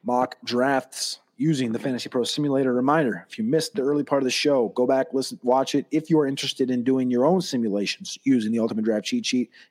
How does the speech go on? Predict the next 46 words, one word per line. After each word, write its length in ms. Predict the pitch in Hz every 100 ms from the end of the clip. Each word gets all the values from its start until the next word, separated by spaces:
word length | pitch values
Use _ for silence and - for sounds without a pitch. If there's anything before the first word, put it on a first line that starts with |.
| -
getting 240 | 139 165
ready 200 | 151 147
for 240 | 139 143 127
draft 340 | 131 135 127
weekend. 460 | 127 131 - 127 117
This 180 | 135 165
is 100 | 139
the 100 | 123
biggest 340 | 131 127 -
weekend. 440 | 123 117 120 117 - _ _
Well, 140 | - 123
actually, 240 | 123 117
probably 260 | 107 127 107
next 300 | 117 123 -
weekend. 360 | 107 113 110
But 300 | 117 135 - _
if 100 | -
you're 80 | 147
degenerate, 560 | 127 113 135 131 127
you've 140 | 110 123
already 180 | 127 113
been 160 | 120
drafting, 420 | 113 123 120 120
doesn't 240 | 110 123 120
matter. 400 | 113 117 117 113 _ _ _ _ _ -
Tune 240 | 180 202
in, 280 | 185 165 147 -
roster 280 | 151 143 151
watch 200 | 143 -
dot 220 | 135 127
com. 380 | 180 185 180 175 - - _ _ _
If 60 |
you 80 | 127
wanna 160 | 135 139
come 140 | 147
over 260 | 143 135 135 -
and 140 | 131
hang 280 | 101 139 139
out 220 | 135 104
with 300 | 120 135 -
me 180 | 143 147
and 100 | 127
Matty 220 | 131 131
Kiwoom, 380 | - 165 160 147
my 180 | 135 127
boy 460 | 139 147 139 127